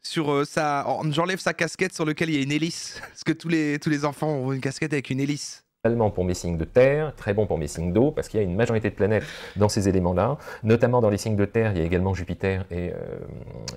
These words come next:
Speaker 2: Uranus et Pluton. Jupiter, Uranus et Pluton, trois gros morceaux dans mes signes de terre. Donc très bon en matière de chance pour, euh,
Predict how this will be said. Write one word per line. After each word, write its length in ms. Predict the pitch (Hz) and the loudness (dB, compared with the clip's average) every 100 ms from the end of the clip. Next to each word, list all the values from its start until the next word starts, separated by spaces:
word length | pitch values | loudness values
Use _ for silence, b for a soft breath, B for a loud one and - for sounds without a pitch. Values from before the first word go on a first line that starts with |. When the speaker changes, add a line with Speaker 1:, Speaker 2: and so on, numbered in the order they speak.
| - | -2
Speaker 2:
Uranus 440 | 98 139 165 - - | 0 0 -2 -6 -4
et 100 | 135 | -2
Pluton. 380 | 147 156 160 - - | -2 -4 -6 -8 -16
Jupiter, 380 | - 87 113 123 | -16 -12 -10 -6
Uranus 300 | 113 104 143 - | -6 -4 -4 -6
et 40 | |
Pluton, 260 | - - 107 | -6 -8 -2
trois 160 | 135 | 0
gros 140 | 123 120 | 2 2
morceaux 220 | - - | 0 -2
dans 100 | 98 | -2
mes 60 | |
signes 180 | 87 87 | -2 -2
de 80 | 85 | -2
terre. 320 | 98 98 156 - B B - | 0 0 -2 -6 B B -2
Donc 200 | 101 - B | -2 -4 B
très 240 | - 147 135 | -4 0 2
bon 120 | 135 | 4
en 40 | |
matière 240 | 90 104 95 | 2 0 -2
de 100 | 92 | -2
chance 380 | - 135 110 | -2 -2 -4
pour, 320 | - 92 92 85 | -6 -8 -6 -6
euh, 340 | 87 - - | -6 -6 -8